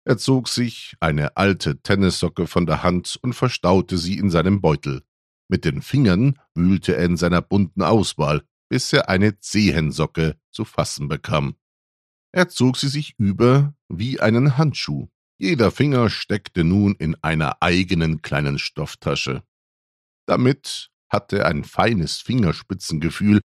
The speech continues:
und konnte ganz genau über die verzierten Rillen des Nachttischschränkchens fahren.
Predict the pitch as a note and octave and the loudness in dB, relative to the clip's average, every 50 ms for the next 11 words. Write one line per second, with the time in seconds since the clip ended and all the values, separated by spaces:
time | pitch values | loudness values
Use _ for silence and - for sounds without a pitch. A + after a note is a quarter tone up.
0 | _ - - C3+ - - - - D3 D3+ D3+ D3 C3+ - G#2 A#2 C3+ - - - | _ -2 -2 -2 -2 -2 0 0 0 0 0 -2 0 0 0 0 0 -2 -4 -4
1 | B2 G2 F2 E2+ G2 G#2+ - A2 G2+ F#2 E2+ F2+ E2 - - D2+ - _ - - | -2 0 2 2 0 0 -2 -4 -4 -4 -4 -4 -4 -4 -2 -4 -4 _ -10 -6
2 | B2+ B2+ B2 G2 - _ - D#2+ D2+ C#2 C#2 F#2 G2+ G2+ G2 G2 F2 G2+ G2+ - | 0 2 2 2 0 _ -4 -2 -2 0 2 2 4 4 4 2 2 0 -2 -4
3 | - - E2 E2+ - - - _ - - D2+ - - - - D#2 D#2+ D2+ - - | -4 -4 -2 -4 -4 -4 -8 _ -6 -6 -6 -6 -6 -8 -6 -4 -4 -4 -6 -8
4 | D#2+ D#2 - - - - D#2 D#2 D#2 D#2 D#2+ D2+ C#2+ - | -8 -10 -10 -6 -2 0 2 2 2 2 0 -2 -2 -6